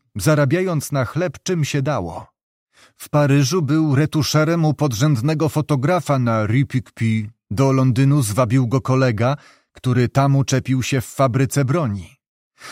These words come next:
Krzywosąd pracował przez czas pewien jako zwyczajny robotnik. Nabrał, jak mówiono, wiele wprawy w fachu rusznikarskim.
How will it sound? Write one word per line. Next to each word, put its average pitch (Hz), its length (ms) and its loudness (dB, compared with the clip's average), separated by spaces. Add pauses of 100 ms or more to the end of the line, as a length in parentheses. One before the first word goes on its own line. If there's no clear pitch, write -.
(120)
Krzywosąd 165 600 -2
pracował 185 580 -2
przez - 320 -6
czas 165 300 -2
pewien 170 440 -2
jako 147 340 0
zwyczajny 139 640 0
robotnik. 117 760 -4 (220)
Nabrał, 131 480 2
jak 127 220 0
mówiono, 131 540 0
wiele 135 280 0
wprawy 147 580 -2
w - 40 -14
fachu 127 420 -2
rusznikarskim. 110 1000 -4